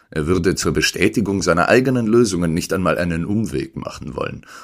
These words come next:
und lieber sich des Irrtums zeihen lassen, als sich der Mühe des Wahrheitsbeweises unterziehen.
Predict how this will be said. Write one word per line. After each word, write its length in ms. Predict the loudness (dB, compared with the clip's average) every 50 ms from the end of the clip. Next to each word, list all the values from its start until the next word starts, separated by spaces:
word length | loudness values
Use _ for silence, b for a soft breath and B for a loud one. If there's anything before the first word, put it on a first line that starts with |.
| B B B B
und 540 | -6 -6 -4 -4 -6 -8 -10 -14 -14 -10 -4
lieber 320 | 0 2 2 4 4 2 2
sich 220 | 2 0 -2 -2
des 160 | -4 -4 -2
Irrtums 720 | 0 0 0 0 -2 -4 -4 -4 -4 -4 -4 -4 -4 -2 -2
zeihen 440 | 0 2 2 2 2 0 -2 -4
lassen, 440 | -2 -2 -2 -2 -4 -6 -8 -8 -10 -10
als 260 | -10 -8 -6 -6 -6
sich 200 | -6 -8 -8 -6
der 100 | -6 -6
Mühe 400 | -4 -4 -2 0 2 2 2 2
des 280 | 0 -2 -4 -4 -2
Wahrheitsbeweises 1120 | 2 2 2 2 2 0 -4 -6 -10 -10 -10 -8 -6 -6 -4 -4 -6 -6 -6 -6 -6 -6 -8
unterziehen. 680 | -8 -10 -10 -10 -10 -8 -8 -8 -8 -6 -8 -8 -10